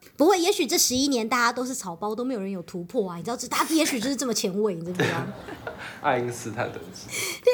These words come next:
Speaker 1: 因为你看他做生物和数学，所以他是不但生物超好，他数学也超好。他以前在台湾就那种数学奥林匹克那种，就是天才型的。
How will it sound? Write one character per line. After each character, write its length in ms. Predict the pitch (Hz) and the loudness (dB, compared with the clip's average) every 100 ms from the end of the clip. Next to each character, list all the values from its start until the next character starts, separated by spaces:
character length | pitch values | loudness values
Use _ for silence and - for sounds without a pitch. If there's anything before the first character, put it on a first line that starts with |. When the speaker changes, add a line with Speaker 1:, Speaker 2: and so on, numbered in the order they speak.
| 427 | 6
Speaker 1:
因 40 | |
为 160 | 494 370 | 4 2
你 60 | |
看 140 | 294 370 | 2 4
他 120 | 415 | 6
做 180 | 453 427 | 6 4
生 260 | 359 359 | 4 4
物 140 | 403 349 | 4 2
和 180 | 349 330 | 0 0
数 220 | 359 302 | 0 -2
学， 240 | 226 214 | 0 0
所 160 | 214 349 | 2 0
以 40 | |
他 160 | 302 330 | 0 -2
是 140 | 370 | -2
不 200 | 277 - | -4 -6
但 200 | 269 285 | -2 2
生 460 | 269 - 302 277 302 | 2 2 2 0 -2
物 100 | 240 | -4
超 300 | - 214 214 | 0 0 0
好， 240 | 196 - - - | -6 -12 -20 -2
他 220 | 302 311 | 2 2
数 300 | - - 381 | 0 4 4
学 260 | 269 - 196 | 2 -2 -2
也 120 | 208 | -2
超 260 | - 202 208 | -2 -4 -4
好。 160 | 190 - | -8 2
他 140 | 370 | 2
以 40 | 262 | 2
前 160 | 226 | -2
在 80 | 277 | -4
台 160 | 247 214 | -4 -2
湾 140 | 262 | 0
就 80 | 277 | -2
那 20 | |
种 120 | 247 | -4
数 180 | 196 285 | -4 -4
学 140 | - | -2
奥 180 | 214 233 | 2 2
林 160 | 208 190 | 2 -2
匹 200 | 226 220 | -6 -4
克 180 | 269 202 | -2 -2
那 100 | 214 | -4
种， 200 | 196 180 | -6 -6
就 80 | 202 | -4
是 140 | 233 | -2
天 260 | 226 269 220 | -2 -2 -2
才 200 | 220 185 | -2 -2
型 280 | 185 151 | -2 -6
的。 80 | 156 | -10